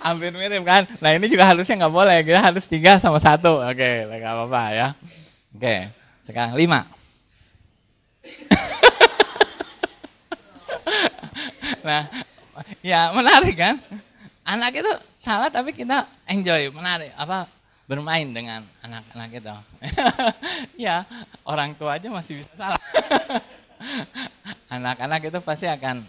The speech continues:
akan senang sekali dengan ini gitu. Dan dia akan, akan tahu jumlahnya ini. Dan dia hanya butuh waktu berapa? Paling sepuluh lima belas menit. Bermain ini aja.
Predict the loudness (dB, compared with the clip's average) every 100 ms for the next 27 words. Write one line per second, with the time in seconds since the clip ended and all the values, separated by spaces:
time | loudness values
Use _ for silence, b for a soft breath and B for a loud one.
0 | _ -20 -12 -10 -10 -14 _ -12 -10 -10
1 | -6 -2 0 -2 -6 -12 -12 -12 -12 -12
2 | -18 -20 B B -4 2 2 0 -4 -6
3 | b b b -10 -6 -4 -6 -10 -6 0
4 | 2 0 -8 _ _ _ _ -18 -2 0
5 | 2 0 -2 -10 -10 -12 -18 _ _ -2
6 | 2 2 2 0 0 2 2 0 0 0
7 | 0 -6 -10 -8 -6 -4 -4 -6 -6 -8
8 | -10 -12 _ _ -2 2 0 0 -2 -4
9 | -4 -6